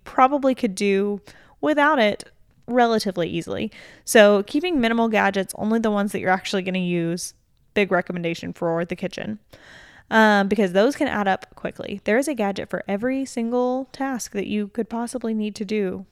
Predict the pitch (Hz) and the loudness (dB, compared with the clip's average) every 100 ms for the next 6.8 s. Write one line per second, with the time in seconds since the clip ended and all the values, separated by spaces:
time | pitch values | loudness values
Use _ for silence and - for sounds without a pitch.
0 | _ - 190 208 196 208 196 185 185 190 | _ -6 -4 -4 -8 -4 -2 -4 -6 -8
1 | - 185 - 196 - 247 247 - - - | -6 -4 -4 -8 -8 -6 -6 -8 -16 -18
2 | - 320 - _ - 392 392 370 359 311 | -16 -16 -18 _ -2 -2 -2 -6 -8 -8
3 | - 226 214 214 - - 226 240 269 240 | 4 8 8 6 0 -2 0 0 0 0
4 | 240 247 233 226 220 208 208 208 202 - | 0 -2 -2 -2 -2 0 2 2 0 0
5 | 196 190 - 196 - 185 185 202 - - | -2 -2 -4 -6 -2 -2 -2 -4 -8 -20
6 | - - - 202 185 180 185 | -20 -20 0 2 2 2 -2